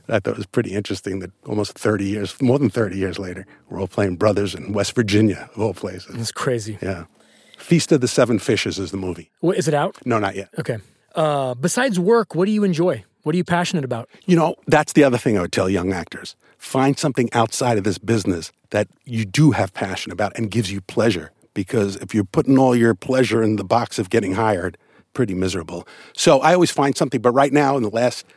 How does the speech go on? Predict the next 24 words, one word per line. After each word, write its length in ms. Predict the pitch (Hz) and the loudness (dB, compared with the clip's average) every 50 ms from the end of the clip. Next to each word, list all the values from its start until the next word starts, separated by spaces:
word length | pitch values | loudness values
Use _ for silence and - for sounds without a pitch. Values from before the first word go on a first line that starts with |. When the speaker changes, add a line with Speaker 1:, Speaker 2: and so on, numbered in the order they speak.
| _ _ _ | _ _ _
Speaker 1:
I 60 | - 131 | -8 -4
started 260 | - 170 151 143 139 | 0 2 2 2 2
riding 420 | 107 107 - 123 127 120 117 117 | 0 -4 -4 -4 -2 -2 -2 -2
a 40 | 107 | -4
horse 460 | - - 143 139 110 101 - - - - _ _ _ _ _ - | -4 -4 -4 -4 -4 -4 -6 -8 -12 -12 _ _ _ _ _ -10
at 100 | - 107 | -10 -8
fifty-nine 520 | - - 139 - - 120 117 110 104 107 104 | -4 -4 -6 -4 -4 -4 -4 -2 -2 -2 -2
years 180 | 104 101 98 | -2 -2 -2
old. 300 | 107 101 95 85 85 - _ _ _ _ - | -4 -4 -6 -6 -10 -14 _ _ _ _ -8
And 400 | - 107 101 98 92 98 101 98 - | -8 -6 -6 -6 -10 -12 -14 -12 -8
now 360 | 123 110 107 107 104 104 - - | -4 -4 -2 -2 -2 -4 -8 -6
I 160 | 107 107 101 98 | -8 -6 -6 -4
ride 500 | 95 104 110 98 101 92 - - - - _ _ _ _ _ - | -4 -2 -2 -2 -4 -6 -8 -14 -16 -18 _ _ _ _ _ -6
regularly. 540 | 104 104 95 87 92 87 82 85 90 - - _ _ _ _ - | -6 -6 -6 -6 -8 -10 -10 -10 -14 -16 -18 _ _ _ _ 0
That's 440 | 107 92 - - - - - - - 170 | 0 0 0 -2 -6 -6 -6 -10 -8 -6
really, 580 | 135 110 104 110 113 113 110 101 92 95 90 | -4 -2 2 4 4 4 4 4 0 -2 -4
I 60 | 92 | -4
get 120 | 85 85 - | -6 -6 -8
a 40 | - | -8
lot 260 | 92 92 92 92 87 | -6 -6 -6 -6 -6
of 80 | 85 | -6
joy 220 | 87 101 92 82 80 | -6 -6 -6 -6 -6
out 200 | 80 - - | -10 -12 -12
of 0 | - | -14